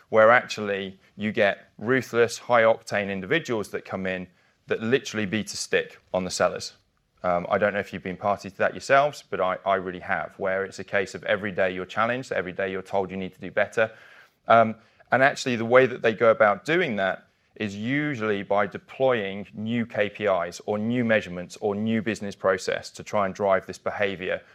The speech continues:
of continual improvement. Um, and what that means is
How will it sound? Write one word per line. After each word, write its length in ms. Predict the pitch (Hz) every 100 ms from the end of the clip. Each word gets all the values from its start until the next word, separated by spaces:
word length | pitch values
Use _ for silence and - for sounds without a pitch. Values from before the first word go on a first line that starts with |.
| -
of 160 | 101 -
continual 460 | 101 - 101 95
improvement. 520 | 95 90 95 87 - - _ _ _ _ _ -
Um, 220 | 117 110 - -
and 300 | 127 127 - _ _ _ _ _
what 260 | - 151 -
that 240 | 147 117
means 380 | 120 190 180 113
is 380 | 92 101 98